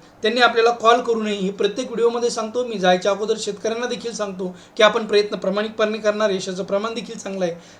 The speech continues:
मात्र शंभर टक्के गॅरंटी आपण देऊ शकत नाही. म्हणून, अं, मी त्यांना सांगत असतो की ज्यांना शंभर टक्के गॅरंटी हवी आहे त्यांनी कॉल देखील करू नये. पुन्हा नवीन व्हिडिओत लवकरच भेटूया मित्रांनो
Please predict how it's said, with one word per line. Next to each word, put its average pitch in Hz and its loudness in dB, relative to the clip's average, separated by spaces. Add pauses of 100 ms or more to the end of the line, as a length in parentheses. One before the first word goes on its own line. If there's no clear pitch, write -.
(100)
मात्र 185 0
शंभर 202 -2
टक्के 233 0
गॅरंटी 214 2
आपण 196 -2
देऊ 190 2
शकत 202 -8
नाही. 170 -6 (340)
म्हणून, 247 -2 (260)
अं, 185 2
मी 208 -2
त्यांना 220 0
सांगत 208 -4
असतो 226 -4
की 220 -10
ज्यांना 208 -2
शंभर 208 -4
टक्के 220 -2
गॅरंटी 214 2
हवी 190 0
आहे 220 -2
त्यांनी 220 -2
कॉल 208 6
देखील 196 -6
करू 180 -4
नये. 156 -10 (480)
पुन्हा 262 8
नवीन 294 6
व्हिडिओत 269 2
लवकरच 247 2
भेटूया 220 -4
मित्रांनो 208 -6